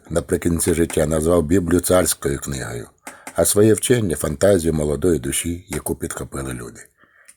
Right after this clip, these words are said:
І цього, мабуть, достатньо, щоб зрозуміти, до чого веде своя думка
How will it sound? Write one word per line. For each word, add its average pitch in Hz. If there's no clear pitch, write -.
І 131
цього, 165
мабуть, 165
достатньо, 160
щоб 80
зрозуміти, 87
до 85
чого 120
веде 113
своя 98
думка 92